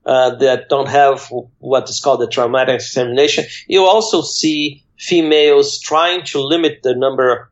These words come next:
of copulations that they have just because they know that, that may not be very, it's not that they know, but, uh, it, it's established that having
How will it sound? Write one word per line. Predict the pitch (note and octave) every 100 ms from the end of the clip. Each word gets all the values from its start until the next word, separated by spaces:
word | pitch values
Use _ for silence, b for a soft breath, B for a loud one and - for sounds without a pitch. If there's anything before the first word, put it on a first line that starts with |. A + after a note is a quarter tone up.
| -
of | B2 B2+ B2 -
copulations | C3+ - B2+ C3 C3 B2 A#2+ A#2+ - - _
that | - B2+ B2
they | A#2+
have | A2+ D3 D3 C#3 C3 - _ _
just | D#3 D#3+ -
because | C#3 D3 C3+ C3 -
they | C3
know | B2+ C3 C3 B2+ - _
that, | B2 A#2 -
that | C3+ B2 - - - C#3 C3+ C#3
may | C#3 B2+
not | B2+ A#2 -
be | C3
very, | A#2+ B2 A#2+ A2+ - - B - A2
it's | - A#2+ -
not | C3+ -
that | A#2 A2+
they | A#2
know, | G#2+ A2+ C#3 A#2+
but, | A2 A2 - B B -
uh, | - - - - - - -
it, | C#3 - -
it's | E3 C#3
established | - E3 D3+ C#3+ - -
that | A#2+
having | - D3+ C#3+ C#3+ B2+